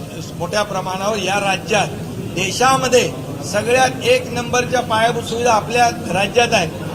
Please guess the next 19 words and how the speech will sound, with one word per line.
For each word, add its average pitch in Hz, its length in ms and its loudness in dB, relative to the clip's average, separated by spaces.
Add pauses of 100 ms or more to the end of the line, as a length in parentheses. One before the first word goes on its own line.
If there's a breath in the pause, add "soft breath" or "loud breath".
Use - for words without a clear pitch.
(140)
मग 190 100 -4
याला 214 160 2
केंद्र 220 320 -2
सरकारने 214 440 0
पाठबळ 208 340 -2
दिलं 214 240 0
नाही 214 140 -2
का? 208 160 -2 (760)
केंद्र 240 240 2
सरकारने, 233 540 0
डबल 214 260 -2
इंजिन 233 300 -6
सरकार, 233 420 -2
केंद्राने 226 480 -2
देखील 233 240 -2
आपल्याला 240 320 0
मदत 220 200 0
केली 226 280 -2
त्यामध्ये. 226 400 2